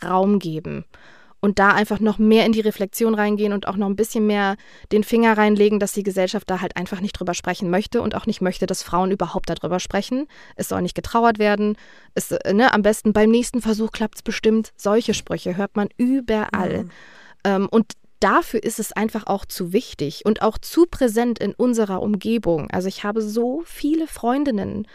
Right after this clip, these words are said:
Speaker 1: die eine Fehlgeburt erlitten haben und die nur mit gewissen Personen darüber gesprochen haben, ganz langsam. Und wir mussten die auch teilweise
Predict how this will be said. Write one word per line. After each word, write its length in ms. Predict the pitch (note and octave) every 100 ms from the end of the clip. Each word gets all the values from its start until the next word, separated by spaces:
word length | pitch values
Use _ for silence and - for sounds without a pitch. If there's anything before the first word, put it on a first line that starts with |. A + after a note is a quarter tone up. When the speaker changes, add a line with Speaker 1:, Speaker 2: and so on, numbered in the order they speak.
| - - _ -
Speaker 1:
die 80 | -
eine 160 | G3+ A3+
Fehlgeburt 440 | C#4+ C#4+ B3 A3
erlitten 340 | - G3+ G3+ G3+
haben 340 | F#3 G3 A3+ - - -
und 140 | - A3
die 100 | A#3+
nur 260 | C4 D#4
mit 300 | D4+ D4 - - - _ -
gewissen 440 | C4+ A#3 D4 D4
Personen 500 | - C4 G#3+ C4 D4+
darüber 320 | G#3+ G3 - A3+
gesprochen 500 | G3+ - F3+ G3+ F3+
haben, 220 | F3 F#3+
ganz 260 | E3+ F#3
langsam. 420 | F3 F3 F#3 F3+ -
Und 160 | G3+
wir 80 | G#3+
mussten 300 | A#3 - A#3+
die 140 | A3
auch 100 | G#3+ -
teilweise 640 | - A#3 B3 A#3+ A#3 A#3